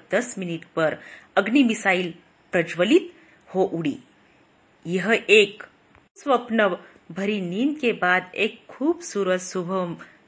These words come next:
जागने जैसा एहसास था। सब झूम उठे, एक मेक को गले लगाया। डॉक्टर एपीजे अब्दुल कलाम के जीवन का यह एक महानतम क्षण था,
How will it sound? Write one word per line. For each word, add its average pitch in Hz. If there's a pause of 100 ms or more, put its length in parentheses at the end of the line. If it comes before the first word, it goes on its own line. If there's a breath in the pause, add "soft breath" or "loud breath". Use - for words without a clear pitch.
(100)
जागने 165
जैसा 160 (100)
एहसास 190
था। 156 (480 loud breath)
सब 359
झूम 370
उठे, 220 (1160)
एक 247
मेक 185 (380)
को 170
गले 160
लगाया। 160 (260 loud breath)
डॉक्टर 240
एपीजे 330
अब्दुल 247
कलाम 220
के 214
जीवन 190
का 185
यह 170
एक 185 (380 loud breath)
महानतम 247
क्षण 190
था, 170